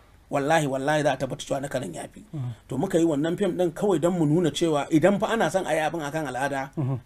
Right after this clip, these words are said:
Speaker 1: za a iya yi.
Speaker 2: Na'am.
Speaker 1: Kuma aka yi shi,
Speaker 2: Mm.
Speaker 1: aka ajiye shi, ba sayar da shi ake ba,
Speaker 2: Mm.
Speaker 1: kyauta ake rabar da shi, don mutane su gani, su yi downloading, su, su ma su, su, su gani su yaɗa. Kuma Allah cikin ikonsa,
Speaker 2: Mm.
Speaker 1: sai ya zamanto shi ne kusan hawan, hawan sarki da aka yi na ƙarshe,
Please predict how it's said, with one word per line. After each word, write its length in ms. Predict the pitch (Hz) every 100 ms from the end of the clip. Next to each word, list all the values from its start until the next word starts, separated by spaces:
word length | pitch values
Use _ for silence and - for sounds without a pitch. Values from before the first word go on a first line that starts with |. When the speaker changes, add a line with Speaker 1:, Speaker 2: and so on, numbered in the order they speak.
| -
Speaker 1:
za 180 | 113 135 120
a 40 |
iya 160 | 113 113
yi. 60 | 101
Speaker 2:
Na'am. 320 | 127 139 131 107
Speaker 1:
Kuma 180 | - 147
aka 180 | 160 147
yi 160 | 135 160
shi, 340 | - 151 135 -
Speaker 2:
Mm. 100 | 131
Speaker 1:
aka 160 | 123 -
ajiye 300 | 147 139 135
shi, 280 | - 147 -
ba 80 | 139
sayar 240 | 120 196
da 80 | 180
shi 160 | 147 165
ake 220 | 180 160
ba, 160 | 143 151
Speaker 2:
Mm. 160 | 123 117 -
Speaker 1:
kyauta 280 | - 160 170
ake 160 | 151 147
rabar 220 | 139 147
da 100 | 123
shi, 220 | 123 123 139
don 120 | 147
mutane 360 | 170 151 135 151
su 100 | 135
gani, 280 | 143 147 147 -
su 120 | -
yi 60 | 131
downloading, 640 | 123 123 170 160 156 95
su, 160 | - -
su 140 | 160
ma 120 | 160
su, 120 | 160 160 151
su, 120 | 135
su 100 | -
gani 200 | 131 135 135
su 100 | -
yaɗa. 180 | - - - -
Kuma 140 | - 175
Allah 160 | 202 156
cikin 200 | 185 185
ikonsa, 340 | 233 202 139
Speaker 2:
Mm. 160 | 135 123 110 -
Speaker 1:
sai 140 | -
ya 60 | 170
zamanto 260 | 175 170 170
shi 140 | 202
ne 80 | 160
kusan 380 | 156 156 160 151
hawan, 560 | 160 165 170 170 165 165 - _ _ _ 147
hawan 340 | 156 165 160
sarki 500 | - 175 165 - 180
da 80 | 156
aka 160 | 156 156
yi 100 | 139
na 100 | 156
ƙarshe, 460 | 180 131 - 131